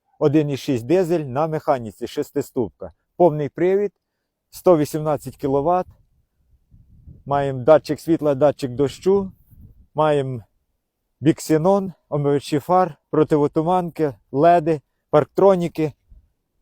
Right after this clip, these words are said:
Весь автомобіль в рідній фарбі, білий металік. На зимовій гумі сімнадцятій, хороший стан ще. Тут у нас зеркала складаються, підігріви,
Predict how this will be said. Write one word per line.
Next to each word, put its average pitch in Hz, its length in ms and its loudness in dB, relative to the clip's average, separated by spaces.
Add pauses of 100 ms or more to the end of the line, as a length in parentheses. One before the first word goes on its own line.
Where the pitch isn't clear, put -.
(420)
Весь 165 280 4
автомобіль 151 520 2
в 143 60 0
рідній 143 280 2
фарбі, 180 580 2
білий 147 380 2
металік. 180 560 2 (1300)
На 165 160 2
зимовій 160 560 2
гумі 139 540 0 (260)
сімнадцятій, 165 760 -2
хороший 151 460 -2
стан 170 320 -8
ще. 160 300 -6 (520)
Тут 156 200 -2
у - 20 -6
нас 139 320 -6
зеркала 143 520 0
складаються, 151 640 4
підігріви, 143 800 0